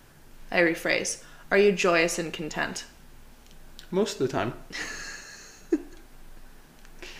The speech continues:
Speaker 2: And more now than I was in college, for sure.
Speaker 1: And high school.
Speaker 2: In high school.
Speaker 1: College. The beginning of college.
Speaker 2: College is just,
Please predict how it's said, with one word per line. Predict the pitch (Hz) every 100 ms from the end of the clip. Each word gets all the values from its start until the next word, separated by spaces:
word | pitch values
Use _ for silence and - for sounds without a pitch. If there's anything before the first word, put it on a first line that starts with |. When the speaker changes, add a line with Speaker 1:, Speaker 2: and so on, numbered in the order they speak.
| - - - -
Speaker 2:
And | 135
more | 139 165 147
now | 120 117
than | 113 113 107 - - -
I | 113
was | 117 110
in | 107
college, | 107 104 107 107
for | - 104
sure. | - 113 107 - - - - - - - -
Speaker 1:
And | 170 156
high | 165
school. | 180 - - 151 156 - - - - - - - - - - -
Speaker 2:
In | 180
high | 139
school. | 117 131 135 - - -
Speaker 1:
College. | - 156 151 156 156 - - - -
The | 202
beginning | 185 170 156 147
of | 165
college. | - 165 165 170 180 - - - - - - - - - - - - - - - - -
Speaker 2:
College | - 170 202 262 247
is | 196
just, | 165 170 - - - -